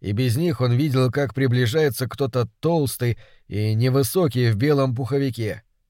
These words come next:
Переваливается и пыхтит, переваливается и пыхтит. Снеговичок всё понял, когда увидел, как мальчика накрыла тень.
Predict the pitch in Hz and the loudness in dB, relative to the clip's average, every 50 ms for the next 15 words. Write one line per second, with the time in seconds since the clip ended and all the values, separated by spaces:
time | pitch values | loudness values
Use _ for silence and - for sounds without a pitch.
0 | _ _ - 101 101 113 110 104 131 151 165 170 170 160 160 156 143 - - 151 | _ _ -4 -2 0 2 2 4 4 6 6 6 4 4 4 2 0 0 -2 -2
1 | 147 113 147 147 110 90 - - 117 110 - - _ _ _ _ _ _ _ - | -2 -2 -2 -4 -6 -6 -6 -6 -6 -6 -6 -8 _ _ _ _ _ _ _ -6
2 | 104 101 101 101 90 107 127 139 147 147 139 139 143 139 120 - - 135 135 120 | -4 -2 -2 -2 0 2 4 4 4 4 2 2 0 0 -2 -4 -4 -4 -4 -4
3 | - 131 127 110 - - - 92 87 - - - _ _ _ _ _ _ _ _ | -4 -6 -8 -8 -8 -12 -12 -12 -12 -12 -14 -20 _ _ _ _ _ _ _ _
4 | _ _ _ _ - - - 107 131 131 143 147 160 - - 208 202 135 113 - | _ _ _ _ -16 -8 -4 -2 0 0 0 0 0 0 2 0 0 0 0 -2
5 | 170 165 120 196 202 196 156 143 135 117 - - - - _ - - 120 113 117 | -2 -2 2 2 2 4 4 4 2 0 -2 -6 -20 -20 _ -6 -2 -2 0 2
6 | 120 123 120 120 131 165 156 131 139 127 120 117 127 117 117 127 147 160 147 117 | 2 2 2 2 0 0 0 2 2 2 2 0 -2 -2 0 0 0 0 0 0
7 | 127 131 131 139 135 135 110 127 127 135 131 127 123 - - 104 95 - | -2 -2 0 0 0 0 0 0 0 0 0 0 -2 -2 -6 -8 -8 -10